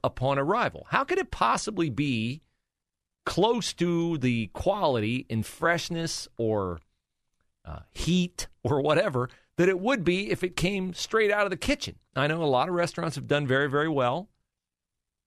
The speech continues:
and they've probably perfected ways to serve it, ways to package it, and all that. I'm just saying, it's not my cup of tea.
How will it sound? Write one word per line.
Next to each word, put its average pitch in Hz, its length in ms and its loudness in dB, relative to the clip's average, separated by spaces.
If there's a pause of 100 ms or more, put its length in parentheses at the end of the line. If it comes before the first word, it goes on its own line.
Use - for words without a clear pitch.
(160)
and 117 180 0
they've 110 220 0
probably 135 420 2
perfected 147 720 0
ways 113 320 0
to 151 100 -2
serve 131 400 2
it, 139 220 0
ways 95 240 -2
to 139 100 -4
package 127 480 0
it, 127 100 0
and 110 100 -2
all 131 120 -2
that. 120 200 -2 (260)
I'm 110 100 -2
just - 100 -2
saying, 120 300 2
it's - 140 -8
not 131 120 0
my 98 160 0
cup - 200 -10
of - 80 -20
tea. - 180 -18